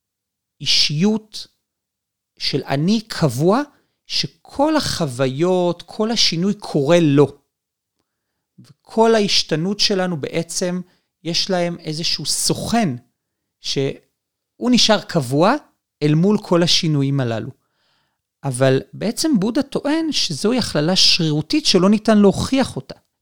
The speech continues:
ולעומת זאת, הוא רוצה לערער את ההנחה הזאת, ולהצביע על ההנחה הזאת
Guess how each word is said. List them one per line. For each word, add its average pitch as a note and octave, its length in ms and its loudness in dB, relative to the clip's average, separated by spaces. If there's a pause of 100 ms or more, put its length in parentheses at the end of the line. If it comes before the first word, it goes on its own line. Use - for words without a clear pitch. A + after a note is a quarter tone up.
(180)
ולעומת C#3 1040 -2
זאת, F#3 360 -2 (200)
הוא D3+ 160 -8
רוצה C#3+ 300 -2 (180)
לערער D#3 760 -2 (120)
את - 140 -10
ההנחה B2+ 460 -4
הזאת, B2+ 420 -6 (960)
ולהצביע C3+ 760 -4
על A#3+ 140 0
ההנחה C#3 460 -2
הזאת G#3 420 -2